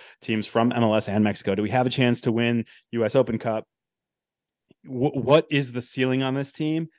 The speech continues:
And I think now fans want to say, "It's time to see what the ceiling is." It's no longer, "Okay, when, when we have the stadium, we'll, we'll be happy that we have the stadium. And then when, the following year, you know, we'll, we'll still be happy that we have the stadium." <laughs> I,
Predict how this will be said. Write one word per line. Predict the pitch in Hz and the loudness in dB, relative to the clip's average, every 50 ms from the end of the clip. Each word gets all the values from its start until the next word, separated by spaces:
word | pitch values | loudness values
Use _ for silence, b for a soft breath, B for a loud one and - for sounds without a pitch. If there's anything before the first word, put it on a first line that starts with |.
| _ _ _ _ _ _ - | _ _ _ _ _ _ -10
And | 131 | -10
I | 139 | -6
think | 139 220 165 | -6 -4 -2
now | 156 143 143 131 | 0 2 2 0
fans | - - 127 123 120 110 - | 2 2 0 0 0 -2 -4
want | - 117 123 131 - - | -4 -4 -4 -4 -4 -10
to | - 127 | -12 -12
say, | - - 135 120 113 113 113 107 110 113 - _ _ _ | -10 -6 -4 -4 -2 -2 -2 -4 -6 -8 -14 _ _ _
"It's | - 131 - | -14 -10 -4
time | - 151 143 | 0 2 2
to | 131 | 2
see | - - 135 | 2 0 -2
what | 117 101 | -2 -2
the | 101 | -4
ceiling | - 104 95 95 92 95 | -8 -10 -10 -8 -10 -12
is." | 87 92 - - | -12 -14 -14 -12
It's | 104 113 - - | -12 -10 -6 -4
no | 131 131 135 | -2 0 0
longer, | 135 131 123 120 123 117 120 117 117 120 117 | 2 2 2 2 2 2 0 0 0 -2 -4
"Okay, | 123 117 - 120 110 107 107 104 - _ | -8 -12 -12 -12 -12 -12 -12 -12 -14 _
when, | - 117 120 113 104 - | -12 -10 -10 -10 -10 -8
when | 123 131 | -4 -2
we | 127 117 | -2 -2
have | 104 120 120 123 | 0 -2 -2 -2
the | 131 | -2
stadium, | 123 - - 131 120 120 117 113 113 110 107 | -6 -6 -4 -2 0 0 0 0 -2 -2 -2
we'll, | 107 107 104 107 107 104 _ B B B B B B B | -2 -2 -2 -4 -4 -6 _ B B B B B B B
we'll | 113 110 107 104 104 104 | -4 -4 -4 -4 -4 -8
be | - - 113 113 | -10 -12 -12 -10
happy | 104 117 110 - 113 | -6 -6 -4 -2 -2
that | 107 107 | 0 0
we | 107 104 | 0 -2
have | 107 101 | -4 -4
the | 104 | -6
stadium. | - - 110 104 107 104 101 101 101 | -6 -4 -4 -4 -4 -4 -6 -6 -8
And | 101 | -8
then | 104 104 104 | -8 -8 -8
when, | 107 110 107 - | -8 -10 -10 -8
the | - 104 | -8 -8
following | - - 110 107 107 107 107 104 104 | -4 0 2 4 4 4 4 4 2
year, | 104 104 104 104 104 101 101 B B B B B B B B _ _ _ _ _ _ _ - | 2 2 0 0 -2 -2 -6 B B B B B B B B _ _ _ _ _ _ _ -4
you | 120 | -2
know, | 113 95 98 | -2 -2 0
we'll, | 101 117 117 - - | 0 0 0 0 0
we'll | 120 113 110 | -4 -4 -4
still | - - - 113 | -2 0 0 0
be | 101 110 | 0 0
happy | 101 98 98 104 | -4 -4 -6 -6
that | - 104 95 | -6 -6 -6
we | 104 | -6
have | 107 98 | -6 -6
the | 101 | -6
stadium." | - - 107 107 117 123 127 - | -6 -4 -2 0 0 0 0 -2
<laughs> | - | -4
I, | 123 120 113 | -4 -4 -2